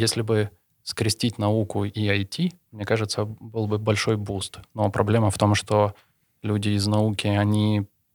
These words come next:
ну, может быть, не так хорошо себе понимают, э, что такое ай ти, как это работает, и наоборот, айтишники не, не понимают науку. И, соответственно, возникает вот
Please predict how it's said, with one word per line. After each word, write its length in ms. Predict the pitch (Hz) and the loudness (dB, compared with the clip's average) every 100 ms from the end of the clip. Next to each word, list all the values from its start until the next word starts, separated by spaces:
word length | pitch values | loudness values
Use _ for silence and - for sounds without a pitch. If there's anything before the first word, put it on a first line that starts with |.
| _ _ _ | _ _ _
ну, 140 | 160 107 | -6 0
может 340 | 101 101 98 | 2 2 0
быть, 340 | 98 98 - - _ _ _ _ _ 101 | -2 -6 -6 -14 _ _ _ _ _ -2
не 60 | |
так 200 | 101 104 | 2 2
хорошо 320 | - 104 - | 4 0 0
себе 240 | 101 104 101 | -2 -2 -2
понимают, 600 | 104 101 101 101 98 - - | 0 2 2 0 -4 -10 -10
э, 320 | 107 104 104 | -4 -2 -2
что 180 | - 110 | -4 -4
такое 280 | 104 104 104 | 0 2 0
ай 60 | |
ти, 180 | 101 107 | 0 -4
как 200 | - 101 | -2 -4
это 160 | 101 113 | 0 0
работает, 600 | 131 214 175 143 131 - | 2 2 2 0 -2 -8
и 120 | 139 | -6
наоборот, 500 | 135 107 104 117 120 | 0 2 4 4 2
айтишники 720 | 104 98 107 - 101 - 104 | 0 -2 -4 -2 -4 -2 -2
не, 180 | 104 104 | 0 0
не 120 | 104 | 0
понимают 460 | 98 101 104 104 95 | 0 0 2 2 2
науку. 420 | 98 98 92 - | 2 2 0 -2
И, 40 | - | -2
соответственно, 600 | 104 - 113 - 104 98 | -6 -2 -4 0 0 0
возникает 560 | 98 101 98 104 95 - | -2 -4 -4 -4 -6 -12
вот 180 | - | -20